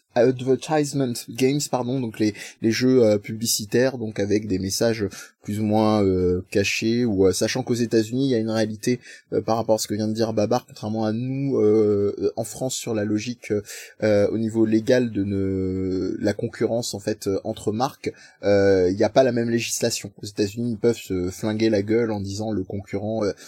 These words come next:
euh, fait de la merde et donner une valorisation, euh, voilà ce qui a donné les fameuses pubs depuis les années quatre-vingts, quatre-vingt-dix de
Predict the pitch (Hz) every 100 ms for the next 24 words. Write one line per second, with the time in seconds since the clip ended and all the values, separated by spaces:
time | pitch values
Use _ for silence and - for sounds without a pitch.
0 | - _ 98 98 117 110 107 117 123 120
1 | 98 101 107 110 104 101 101 101 101 -
2 | 113 113 95 104 107 - 98 101 107 101
3 | 104 107 104 - 120 110 92 - 98 95
4 | 101 101 - 113 107 - 104 104 - 98